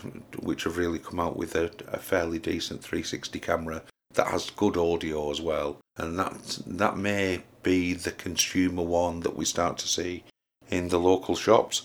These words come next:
Who knows? But let's go, let's go back a bit. And the reason I got into three sixty was, and I think it's somebody you really, really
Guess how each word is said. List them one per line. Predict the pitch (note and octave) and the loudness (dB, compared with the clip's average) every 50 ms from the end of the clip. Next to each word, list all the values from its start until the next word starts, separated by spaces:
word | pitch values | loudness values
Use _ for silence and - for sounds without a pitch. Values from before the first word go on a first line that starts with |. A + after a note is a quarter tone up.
| - - | -6 -2
Who | - F2+ F2+ | 0 0 2
knows? | F2+ G2 G#2 G2+ G2 E2+ - - - - - - - - - - - - | 2 2 2 2 2 0 -2 -6 -10 -14 -14 -12 -12 -12 -12 -14 0 4
But | - - | 6 6
let's | C3+ C#3 C3+ | 8 6 8
go, | - C#3 B2 | 8 6 6
let's | - - B2+ C3+ G2 - | 6 6 4 2 2 0
go | - A2+ | 0 2
back | G#2+ A2 F#2+ - - | 4 4 4 4 0
a | - | -4
bit. | - D2+ - - - - - - - - - - - - - - - - - - - - | -4 -4 -4 -6 -8 -16 -20 -20 -20 -20 -20 -20 -20 -20 -20 -20 -20 -10 -8 -8 -4 0
And | - F#2 F#2 F#2 F#2 F#2 F#2 F2+ E2 - - - | 2 4 4 6 4 4 2 0 -2 -4 -8 -4
the | - G2 F#2 | 0 2 6
reason | F2 G#2 A2+ A2 A2 F2 F2 F2 F2 D#2+ C#2 - - - | 8 10 10 10 10 8 6 4 2 0 -2 -6 -8 -2
I | - - F2+ G#2+ A#2 | 0 4 6 8 8
got | G#2+ F#2+ F2+ C#2 | 12 12 12 10
into | - - - - | 10 6 -4 -8
three | - - - - - | -8 -8 -8 -6 -4
sixty | - - - - - - - - - - - - - | -4 -4 -4 -4 -4 -4 -6 -4 -6 -8 -10 -12 -4
was, | - D#2 F2+ F2 - - | 2 2 4 4 4 2
and | D2+ F2+ G2 | 2 4 4
I | G#2 | 2
think | G2+ - C#3+ C3+ - | 4 2 0 0 0
it's | - - | 2 4
somebody | - - G2 E2+ D#2 - - D2 | 6 6 4 4 2 -2 -6 -4
you | D2+ D#2 D2+ | -4 -4 -4
really, | D2 D2+ E2 D#2 D#2 D2+ C#2+ C#2+ - - - - - - - - - - - | 0 0 0 2 2 0 -2 -4 -8 -10 -12 -10 -10 -10 -10 -12 -14 -8 -2
really | E2+ F2 F2+ E2+ D#2 D#2 D2+ - | 0 2 2 2 2 -2 -4 -6